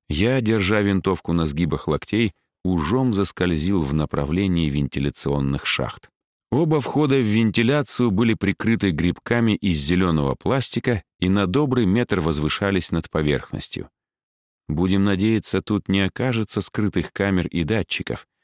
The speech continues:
иначе мне не сдобровать. Оказавшись у шахты, я перевалился за её край и, упираясь ногами и руками в её стенки, начал медленный спуск вниз.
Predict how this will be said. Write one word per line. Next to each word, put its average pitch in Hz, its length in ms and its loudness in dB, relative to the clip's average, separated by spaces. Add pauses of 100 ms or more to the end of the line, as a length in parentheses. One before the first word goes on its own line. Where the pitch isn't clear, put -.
(280)
иначе 104 420 -2
мне 92 420 0
не 101 160 0
сдобровать. 95 840 -2 (1200)
Оказавшись 76 640 -2
у 73 60 -2
шахты, 101 480 -2 (480)
я 107 260 0
перевалился 95 720 2
за 76 140 0
её 76 260 2
край 117 380 -4 (160)
и, 95 140 0
упираясь 113 560 0
ногами 101 420 0
и 90 60 2
руками 95 440 0
в 78 40 -2
её 80 280 2
стенки, 123 460 -2
начал 92 400 0
медленный 90 580 0
спуск - 460 -6
вниз. 62 480 -6